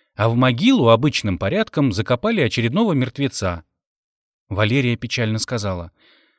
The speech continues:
«Даже после смерти у него приключения,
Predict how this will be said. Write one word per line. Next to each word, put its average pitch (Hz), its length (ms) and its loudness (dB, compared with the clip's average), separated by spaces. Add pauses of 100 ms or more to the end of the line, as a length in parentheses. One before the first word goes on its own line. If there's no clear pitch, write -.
(260)
«Даже 175 380 -2
после 180 380 -4
смерти 156 580 -2
у 127 80 2
него 127 260 2
приключения, 104 960 -4